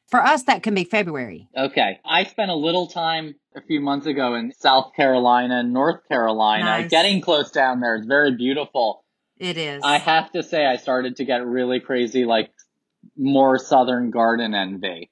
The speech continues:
Speaker 2: Not
Speaker 1: Yes.
Speaker 2: tropical, not tropical envy, 'cause that's its own thing, but, like, Southern garden envy, I thought,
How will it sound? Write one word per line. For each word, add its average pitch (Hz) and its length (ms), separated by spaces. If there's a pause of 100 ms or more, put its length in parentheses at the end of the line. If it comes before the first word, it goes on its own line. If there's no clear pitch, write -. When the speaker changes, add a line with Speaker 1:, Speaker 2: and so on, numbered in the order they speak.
(600)
Speaker 2:
Not 160 240
Speaker 1:
Yes. 190 120
Speaker 2:
tropical, 180 800
not 156 280
tropical 160 640
envy, 120 320
'cause 123 140
that's 123 260
its 120 100
own 135 180
thing, 123 180
but, 113 180
like, 113 200
Southern 151 540
garden 131 540
envy, 123 440
I 101 120
thought, 104 340